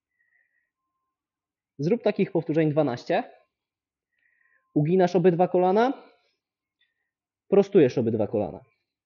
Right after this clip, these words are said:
Tyle, ile jesteś w stanie. Cała stopa doklejona. Wdech.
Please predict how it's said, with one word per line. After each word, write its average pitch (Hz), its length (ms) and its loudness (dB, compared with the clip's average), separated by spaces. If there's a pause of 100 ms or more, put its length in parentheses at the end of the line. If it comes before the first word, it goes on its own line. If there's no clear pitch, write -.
(120)
Tyle, 196 380 0
ile 143 180 0
jesteś 139 320 -4
w - 40 -20
stanie. 107 380 -6 (1120)
Cała 175 280 0
stopa 175 280 -4
doklejona. 165 540 0
Wdech. 175 380 2